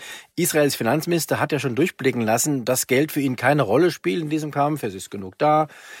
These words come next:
Ja, und was man nicht hat, das kann man sich halt auch locker borgen. Also man kann Kredit aufnehmen. Ich habe mal nachgeguckt. Der Stand der Staatsschulden in Israel, der liegt im Verhältnis zur Wirtschaftsleistung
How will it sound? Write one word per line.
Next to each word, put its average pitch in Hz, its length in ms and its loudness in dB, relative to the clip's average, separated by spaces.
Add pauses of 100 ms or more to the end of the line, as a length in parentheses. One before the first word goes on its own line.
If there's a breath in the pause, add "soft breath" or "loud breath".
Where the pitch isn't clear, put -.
(460 loud breath)
Ja, 131 100 4
und 104 120 2
was 104 140 -2
man 107 120 -2
nicht 98 160 -4
hat, - 180 4
das - 240 -2
kann 107 160 -4
man 127 180 -4
sich 123 240 -8
halt 143 160 -8
auch - 140 -12
locker 120 380 -6 (180)
borgen. 139 380 0
Also 147 260 0
man 131 140 0
kann 131 240 -4
Kredit 147 280 -4
aufnehmen. 90 440 -2 (360 loud breath)
Ich - 80 -8
habe 156 120 2
mal 151 80 6
nachgeguckt. 131 520 2
Der 101 120 -2
Stand 151 320 2
der 139 100 4
Staatsschulden 139 800 0
in 113 60 -2
Israel, 147 500 0
der 127 140 0
liegt 135 200 -6
im 120 120 -8
Verhältnis 135 500 -2
zur 101 240 -2
Wirtschaftsleistung 139 1120 0